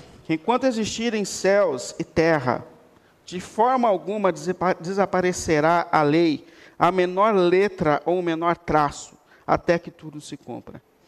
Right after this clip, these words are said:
Todo aquele que desobedecer a um desses mandamentos,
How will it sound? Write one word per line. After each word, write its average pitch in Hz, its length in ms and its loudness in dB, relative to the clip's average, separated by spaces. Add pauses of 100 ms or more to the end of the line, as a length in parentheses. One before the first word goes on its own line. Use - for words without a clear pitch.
(520)
Todo 247 140 4
aquele 254 340 2
que 240 320 0
desobedecer 220 920 0
a 190 80 2
um 202 120 -4
desses 208 320 0
mandamentos, 196 880 -4